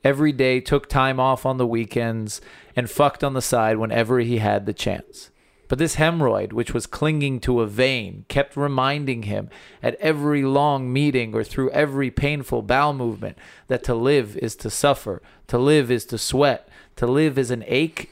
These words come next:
you can't fucking forget. And so, before every important decision, the man would listen to his hemorrhoid, the way others listen to their conscience.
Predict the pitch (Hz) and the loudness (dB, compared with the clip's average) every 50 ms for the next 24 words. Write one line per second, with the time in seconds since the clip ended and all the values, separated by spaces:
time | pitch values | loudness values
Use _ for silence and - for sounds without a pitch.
0 | _ - 120 123 113 - - - 135 135 135 - - - - - 131 120 - - | _ -6 -4 -4 -2 -2 0 0 0 -2 -2 -6 -10 -8 -2 -2 -2 -2 -2 -6
1 | 120 117 107 - 113 107 95 107 92 87 - _ _ _ _ - - _ _ _ | -10 -10 -8 -8 -8 -6 -4 -4 -4 -6 -8 _ _ _ _ -20 -20 _ _ _
2 | _ _ _ _ _ _ _ - - - - - - - 139 151 151 - - 135 | _ _ _ _ _ _ _ -20 -20 -20 -20 -14 -6 -2 -2 0 0 2 2 4
3 | 120 110 110 117 131 156 - - 123 123 - - 151 147 139 139 143 143 160 170 | 4 2 2 -2 -4 -8 -6 -4 -4 -2 2 2 4 6 6 4 4 4 2 2
4 | 165 156 143 - - 147 147 143 139 123 117 113 - - 160 160 117 101 104 95 | 2 2 0 2 2 2 0 0 -4 -8 -8 -6 -2 0 0 0 0 -2 -4 -6
5 | 101 120 - - - - - - _ _ - 127 131 135 143 147 151 156 156 151 | -6 -10 -14 -20 -20 -20 -20 -20 _ _ -4 -2 0 0 2 2 0 0 0 2
6 | 143 151 131 131 127 139 135 - - 139 131 120 127 123 120 104 110 110 110 107 | 0 0 2 2 2 2 2 0 -2 -2 0 2 2 2 2 0 0 -2 -2 0
7 | 101 95 87 85 85 85 - - 127 131 151 151 160 175 180 170 143 113 120 131 | -2 -4 -4 -6 -8 -8 -4 -2 0 2 4 4 4 4 4 2 2 0 0 -2
8 | - - 131 123 120 120 113 110 - - 123 117 110 95 - - - - - - | -2 -2 -2 0 0 0 0 -2 0 0 0 0 0 -4 -8 -14 -16 -16 -18 -18
9 | - - | -18 -18